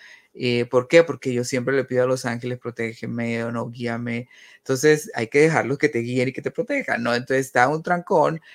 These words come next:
dice, "Bueno, ¿sabes qué? Estoy metido aquí", pero en vez de estar,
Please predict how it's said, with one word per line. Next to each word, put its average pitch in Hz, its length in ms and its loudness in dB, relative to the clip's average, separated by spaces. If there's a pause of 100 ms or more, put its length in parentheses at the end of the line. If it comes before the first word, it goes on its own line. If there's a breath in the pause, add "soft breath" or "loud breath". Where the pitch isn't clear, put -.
(160 loud breath)
dice, 139 220 2
"Bueno, 131 380 2
¿sabes 127 280 -2
qué? 143 120 -2
Estoy 131 220 -6
metido 139 340 -2
aquí", 143 280 -6
pero 131 260 0
en 123 100 -2
vez 123 140 2
de 139 80 0
estar, 139 400 2